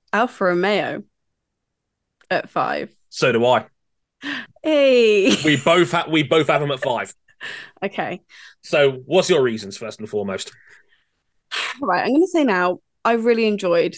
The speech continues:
Speaker 1: the actual launch car video. It reminded me of, if anyone has ever been to Mercedes World, they have, like, a deconstructed F one car there, and it is probably the most incredible thing I have ever seen in real life.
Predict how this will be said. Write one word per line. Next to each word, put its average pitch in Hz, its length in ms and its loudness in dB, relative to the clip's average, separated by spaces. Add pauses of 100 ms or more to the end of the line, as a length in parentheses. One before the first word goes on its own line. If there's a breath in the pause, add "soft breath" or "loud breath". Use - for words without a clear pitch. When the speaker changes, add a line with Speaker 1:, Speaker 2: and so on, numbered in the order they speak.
(100)
Speaker 1:
the 190 100 0
actual 185 360 -2
launch 165 480 -2
car 180 280 0
video. 190 460 0 (520)
It 240 120 2
reminded 269 400 0
me 185 160 0
of, 180 280 -2
if 233 120 -4
anyone 285 260 2
has 254 120 2
ever 233 160 0
been 226 160 -2
to - 100 -12
Mercedes 175 460 -4
World, 156 340 -2 (520 loud breath)
they 220 120 2
have, 220 220 0
like, 202 180 -2
a 208 120 -2 (260)
deconstructed 208 840 -2
F - 180 -4
one 190 180 -2
car 202 240 0
there, 214 260 0 (460 soft breath)
and 208 160 2
it 175 100 0
is 202 140 -4
probably 220 460 0
the 185 120 -2
most 180 300 -4
incredible 175 420 -4
thing 160 400 -4
I 165 180 -4
have 160 380 -6 (200)
ever 170 240 -4 (160)
seen 156 460 -4 (200)
in 165 140 0
real 156 160 0
life. 143 320 -4